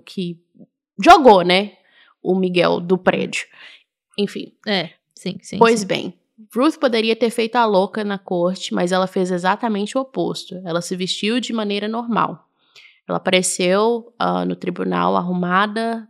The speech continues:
Speaker 1: belíssima, cabelo recém-pintado, maquiada, fina, pronta pra sessão de fotos pin-up, né?
Speaker 2: <laughs> Close na cadeira.
Speaker 1: Exato.
Speaker 2: Título do episódio, Close na cadeira.
Speaker 1: Exato.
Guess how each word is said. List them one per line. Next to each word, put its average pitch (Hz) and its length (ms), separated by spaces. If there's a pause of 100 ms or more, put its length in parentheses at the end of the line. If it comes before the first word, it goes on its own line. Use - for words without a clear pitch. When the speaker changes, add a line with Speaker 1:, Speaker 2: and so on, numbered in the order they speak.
Speaker 1:
belíssima, 240 840
cabelo 175 320
recém-pintado, 220 1200
maquiada, 196 800
fina, 226 680 (200)
pronta 269 560
pra 339 200
sessão 240 400
de 254 80
fotos 220 400
pin-up, 131 500
né? 90 160 (640)
Speaker 2:
<laughs> - 1200
Close 190 260
na 185 120
cadeira. 202 280
Speaker 1:
Exato. 185 540 (1900)
Speaker 2:
Título 262 220
do 220 80
episódio, 202 420
Close 208 300
na 214 80
cadeira. 233 180
Speaker 1:
Exato. 180 440